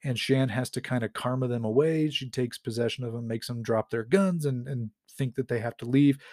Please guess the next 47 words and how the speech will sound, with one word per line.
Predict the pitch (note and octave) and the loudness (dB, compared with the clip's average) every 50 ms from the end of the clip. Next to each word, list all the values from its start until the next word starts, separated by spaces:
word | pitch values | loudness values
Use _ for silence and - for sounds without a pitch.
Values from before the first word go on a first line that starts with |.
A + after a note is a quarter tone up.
| - - - - | -20 -12 -8 -6
At | C#3 - | -4 -2
that | - D#3 D#3 D3+ - | 0 0 0 0 -2
point, | - D#3 D3+ D3 C#3 | 0 0 0 4 6
the | C3 A#2+ | 4 4
general | A2 G#2 B2+ C3 C3+ C#3 C#3 C3+ C3+ C3 | 6 6 4 6 6 6 6 6 6 4
starts | C3 - - - C#3 B2+ B2 - - | 2 -2 -4 0 0 0 0 0 -4
trying | - - B2+ B2+ B2+ | -4 -2 0 0 2
to | B2 A#2+ | 0 0
run | B2 B2 B2 | 0 0 0
away, | B2 A#2 B2 A#2+ A#2+ B2 A#2+ - - - - - - | 2 2 2 4 4 2 2 0 -4 -12 -10 -4 -2
and | A2+ | 0
he's | G#2 C#3+ D3+ D3 | 2 2 2 2
chased | - - C#3+ C#3+ C3 C3+ - | 0 2 4 4 2 2 2
down | C#3+ B2+ B2+ B2+ B2 | 0 0 2 0 0
by | A#2 A2 G#2+ | 0 -2 0
Wolfsbane | G#2 G#2+ B2+ C3 C3 C3 - - - - C3+ B2+ B2+ B2+ B2 | 4 8 8 8 8 8 4 -6 -2 0 0 0 0 0 -2
and | A#2+ B2 | 0 0
everything. | B2 A#2+ B2+ B2 - - C3 B2+ B2 B2 A#2 - - - - - - _ _ _ _ - | 0 0 0 0 -2 -2 -4 -2 -2 -4 -6 -8 -12 -20 -20 -20 -20 _ _ _ _ -6
And | C#3 B2 A2+ | -2 -2 -2
at | A2+ A2 | 0 0
that | - C#3 C#3 C3+ C3+ | 2 0 0 0 -2
point, | - - C#3 C3 B2+ B2 - | -4 -2 0 0 0 -2 -2
Karma | - - B2 B2+ C3 C3 | 0 0 2 2 2 0
then | B2 A#2+ B2+ B2+ B2 | 0 0 -2 -2 -2
comes | - - B2+ B2+ A#2+ A#2 | -4 -4 -4 -4 0 2
over | A#2+ B2 B2 A#2 B2+ B2+ B2 B2 B2 | 2 2 2 2 2 0 0 0 -2
and, | - C3 A#2+ A#2 | -4 -6 -8 -6
and | C3+ C3+ A#2 G#2 | -6 -8 -8 -6
takes | - - C#3+ C3+ C3+ - | -2 0 0 0 2 4
over | C#3 C3+ B2+ B2+ B2 | 4 4 6 4 2
his | G2+ B2+ A#2+ A2 | 0 0 -4 -4
mind | A2+ A2 A2+ A#2 A#2+ A#2+ B2 B2 B2 A2+ - _ - - - _ _ _ _ _ - | -2 -4 -2 0 0 0 0 -2 -4 -6 -10 _ -20 -20 -20 _ _ _ _ _ -6
and | C#3 A#2 | -4 -2
pretty | C#3+ D3+ D3+ D3 | 0 0 0 0
much | C#3+ C3+ C3+ - | 0 -2 -2 -2
says, | - - C3+ C3 B2+ A2+ | -2 0 2 2 2 2
like, | B2 B2 A#2 A2+ - - - | 0 0 0 -2 -4 -6 -8
"If | - B2 - | -8 -4 0
you | C3+ D3+ | 4 4
don't | D#3+ F3+ F3 D#3+ D3+ | 4 4 2 -2 -4
tell | - D3+ E3+ F3 F3 | -4 0 0 2 2
us | E3 D3 - - | 0 0 -2 -4
where | A#2+ A#2+ B2 C3+ D3 C#3+ | 0 4 6 6 6 6
we | D3 D3 | 6 2
can | C3+ - C#3+ C3+ | 2 0 -2 -2
find | C3+ - - C#3 C3 B2+ B2 A2+ | -2 -2 -2 0 2 0 0 -2
Viper | G#2+ G#2 G#2+ A2 C3 D#3+ F#3 - - C3 A#2+ B2+ C#3+ - | -4 -4 0 2 4 4 4 4 2 2 2 2 -4 -8